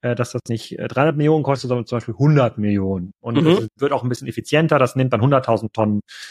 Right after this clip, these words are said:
Speaker 1: äh, im Jahr raus, nicht fünfzigtausend,
Speaker 2: Ja.
Speaker 1: äh, Tonnen.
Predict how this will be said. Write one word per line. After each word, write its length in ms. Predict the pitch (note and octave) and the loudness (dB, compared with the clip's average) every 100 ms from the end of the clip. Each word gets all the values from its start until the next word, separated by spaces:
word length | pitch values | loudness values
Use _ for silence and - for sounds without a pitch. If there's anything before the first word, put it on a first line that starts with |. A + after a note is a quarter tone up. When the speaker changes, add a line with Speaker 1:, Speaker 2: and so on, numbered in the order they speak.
| - _ | -20 _
Speaker 1:
äh, 280 | A2+ G#2+ A#2+ | -4 -2 0
im 100 | A2 | 0
Jahr 260 | G#2 G2+ G2 | 2 2 4
raus, 260 | A2 C3 | 2 2
nicht 160 | A#2+ - | -2 0
fünfzigtausend, 800 | B2+ A#2+ A2+ C3+ G2 F#2+ F#2+ - | -2 0 0 0 0 -4 -8 -6
Speaker 2:
Ja. 160 | A2 A2+ | -6 -6
Speaker 1:
äh, 40 | - | -6
Tonnen. 200 | G#2 | -8